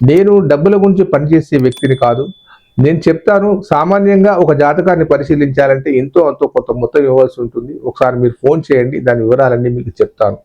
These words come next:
ఇక వివాహ విషయాలలో చాలామందికి ఆటంకాలు వస్తున్నాయని, "మాకు అన్నీ ఉన్నాయి గురుగారు, వివాహాలు జరగట్లేదు, మేము ఏం చేయాలి, ఏం చేస్తే బాగుంటుంది?" ఒకటే ఒక విషయం, రకరకాల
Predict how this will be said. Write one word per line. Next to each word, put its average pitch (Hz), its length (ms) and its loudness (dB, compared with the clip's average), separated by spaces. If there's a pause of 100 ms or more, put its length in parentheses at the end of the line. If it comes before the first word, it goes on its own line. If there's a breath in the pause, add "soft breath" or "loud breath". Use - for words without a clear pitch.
(680 soft breath)
ఇక 185 120 0 (240)
వివాహ 214 460 2
విషయాలలో 202 800 2 (100)
చాలామందికి 180 640 2
ఆటంకాలు 156 520 0
వస్తున్నాయని, 139 640 0 (380 soft breath)
"మాకు 143 320 0
అన్నీ 135 260 2
ఉన్నాయి 156 340 2
గురుగారు, 139 420 2
వివాహాలు 139 540 2
జరగట్లేదు, 123 800 0
మేము 139 160 2
ఏం 156 240 2 (100)
చేయాలి, 123 420 2
ఏం 151 140 -4
చేస్తే 143 200 -2
బాగుంటుంది?" 117 640 -4 (500 soft breath)
ఒకటే 214 220 2
ఒక 220 180 4
విషయం, 170 500 0
రకరకాల 196 840 2